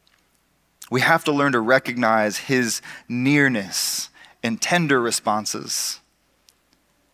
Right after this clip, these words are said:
so that we don't resist what Christ is doing for us.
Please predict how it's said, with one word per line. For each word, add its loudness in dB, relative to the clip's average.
so 2
that 6
we 4
don't 4
resist 2
what 2
Christ 0
is -4
doing -2
for -4
us. -10